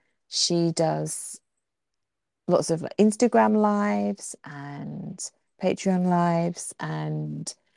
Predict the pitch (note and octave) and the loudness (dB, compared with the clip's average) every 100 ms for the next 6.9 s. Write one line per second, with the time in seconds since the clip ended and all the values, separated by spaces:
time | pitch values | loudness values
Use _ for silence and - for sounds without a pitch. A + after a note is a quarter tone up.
0 | _ _ _ - G3 - - F#3 F3 F3 | _ _ _ 2 2 2 0 0 2 4
1 | F3 F3 E3+ E3 E3 D#3+ D#3+ D3+ - F#3+ | 6 6 6 4 2 2 0 -4 0 4
2 | E3+ E3+ E3 D#3 D3+ D3 D3+ C#3+ C#3+ C#3+ | 4 2 -4 -4 -4 -4 -4 -2 -4 -6
3 | - C#3 C#3 D3+ - - - E3 D#3 D3 | -6 -4 -4 -8 -14 -10 0 2 2 2
4 | C#3+ D#3 D#3+ D3+ D#3 E3+ F3 E3 D#3+ D3+ | 2 6 6 6 2 4 8 6 4 -4
5 | D3+ C#3 C3+ C#3 D3 - _ _ _ _ | -2 -2 -2 -4 -8 -14 _ _ _ _
6 | - D3+ D3 C#3 C#3 C#3 C#3 C#3+ | -14 -10 -8 -8 -8 -8 -6 -8